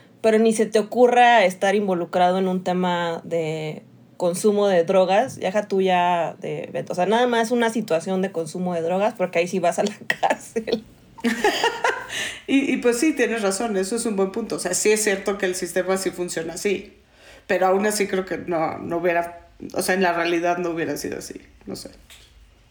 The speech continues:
Speaker 2: Este, mm, quiero volver a esto que dice sobre, bueno, insistir en que lo que sí me parece valioso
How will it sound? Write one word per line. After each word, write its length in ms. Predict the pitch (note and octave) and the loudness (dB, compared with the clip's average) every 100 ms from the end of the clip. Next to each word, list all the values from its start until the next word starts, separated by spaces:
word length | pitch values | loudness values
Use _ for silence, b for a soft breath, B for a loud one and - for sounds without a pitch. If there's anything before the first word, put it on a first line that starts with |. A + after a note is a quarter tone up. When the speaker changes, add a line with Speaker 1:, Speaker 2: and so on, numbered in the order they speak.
| _ _ B B B B B B _ | _ _ B B B B B B _
Speaker 2:
Este, 760 | G3+ G3 G3 - F#3+ F#3 F#3 F#3+ | 0 0 -2 -4 0 2 2 0
mm, 280 | G3 F#3 - - | 0 -2 -6 -4
quiero 240 | A3+ D4 | 0 2
volver 520 | C#4+ G#3+ G3+ G3+ G3+ - | 2 2 0 0 -2 -2
a 200 | G3 G3 | 0 0
esto 260 | G3 A#3 | -2 -8
que 140 | A3+ F#3 | -6 -4
dice 280 | F3+ - G3+ | -4 -4 -6
sobre, 680 | G3 E3+ E3 E3 E3 D#3+ - G3+ | -4 -4 -4 -6 -6 -8 -12 -4
bueno, 300 | A3 F#3+ - B B B B _ | -2 -2 -4 B B B B _
insistir 680 | A#3 A3+ A#3 - C4 C#4 - | -4 -2 -6 -2 0 0 -2
en 180 | B3+ C4 | -4 -2
que 100 | G3 | 0
lo 160 | F#3+ | 0
que 120 | F#3+ F#3+ | -2 -6
sí 240 | - B3 | -4 0
me 140 | C#4 | 0
parece 440 | C#4 F3+ F#3 F#3+ G#3 | 0 -2 -2 -4 -2
valioso 800 | F#3 F3 F#3 G3 - D#3 - | -2 -2 -2 -2 -4 -8 -8